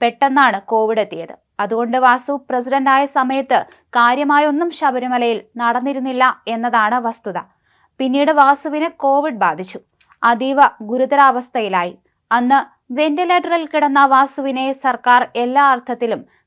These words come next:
വിദഗ്ധ ചികിത്സ ഉറപ്പാക്കി. സ്വകാര്യ ആശുപത്രിയിലെ ചികിത്സയിൽ നിരന്തര നിരീക്ഷണം സർക്കാർ നടത്തി. അങ്ങനെ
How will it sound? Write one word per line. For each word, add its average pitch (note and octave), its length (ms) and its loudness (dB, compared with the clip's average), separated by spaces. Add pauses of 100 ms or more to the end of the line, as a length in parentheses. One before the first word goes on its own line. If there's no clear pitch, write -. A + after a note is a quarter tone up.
വിദഗ്ധ D4+ 320 -4 (120)
ചികിത്സ C4 320 -6 (280)
ഉറപ്പാക്കി. F#3 520 -4 (360)
സ്വകാര്യ F4 640 2
ആശുപത്രിയിലെ D4+ 680 -2 (100)
ചികിത്സയിൽ C4 580 -2 (320)
നിരന്തര D4 380 0 (160)
നിരീക്ഷണം C4+ 460 -4 (120)
സർക്കാർ A#3+ 360 0 (120)
നടത്തി. F3 300 -8 (180)
അങ്ങനെ A#3+ 240 -4